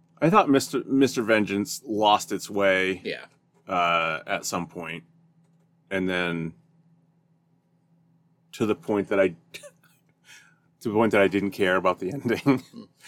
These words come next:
Speaker 1: But I still liked it.
Speaker 2: <clears throat> If anything, I might play Thirst just because that has Kang Ho Song.
Speaker 1: That would be good.
Speaker 2: 'Cause he's in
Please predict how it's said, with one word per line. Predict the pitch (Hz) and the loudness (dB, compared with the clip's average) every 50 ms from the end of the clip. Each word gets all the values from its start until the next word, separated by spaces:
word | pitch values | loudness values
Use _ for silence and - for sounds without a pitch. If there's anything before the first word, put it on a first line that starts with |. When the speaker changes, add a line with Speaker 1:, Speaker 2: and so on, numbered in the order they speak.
| - - - | -18 -2 6
Speaker 1:
But | 180 175 | 8 8
I | 180 175 | 8 8
still | 165 - 240 - | 6 6 6 6
liked | 127 107 113 139 147 - | 8 8 6 6 4 2
it. | - 92 104 - - | -4 -8 -2 2 6
Speaker 2:
<clears throat> | - - 339 - - 175 - - - - | 8 8 8 8 6 2 -2 -6 0 4
If | 220 240 233 - - | 4 4 4 4 0
anything, | 269 349 - 277 185 - | 2 4 6 4 4 4
I | - 151 165 | 4 4 6
might | 165 160 147 156 214 330 - - - | 6 4 2 0 -2 -2 -4 -6 -10
play | - - 220 226 | -4 0 2 2
Thirst | 202 - - - - 143 147 180 240 - - - - _ _ _ _ _ - - | 2 0 -6 -8 -4 -2 0 0 0 -2 -4 -14 -16 _ _ _ _ _ -20 -8
just | 120 - 170 160 - - | -2 2 2 2 2 2
because | 175 - 170 151 131 | 0 4 4 4 4
that | 156 143 135 | 4 0 0
has | 147 143 127 | 0 -4 -8
Kang | - - 139 127 127 127 | -8 -10 -12 -12 -12 -12
Ho | 131 117 | -14 -14
Song. | 110 - 120 107 113 127 151 156 - _ _ - - - - | -14 -14 -14 -12 -14 -14 -16 -18 -20 _ _ -20 -20 -4 4
Speaker 1:
That | - 156 185 254 | 6 8 8 10
would | 294 285 208 196 | 8 6 6 6
be | 208 151 | 4 4
good. | 127 113 101 98 156 214 226 190 147 123 113 107 123 - | 4 2 2 6 8 10 12 12 12 10 8 4 2 6
Speaker 2:
'Cause | - 185 185 165 160 - - - _ _ | 8 8 8 8 6 0 -4 -6 _ _
he's | - - 226 247 254 | 0 2 4 6 6
in | 226 175 160 160 | 6 6 4 2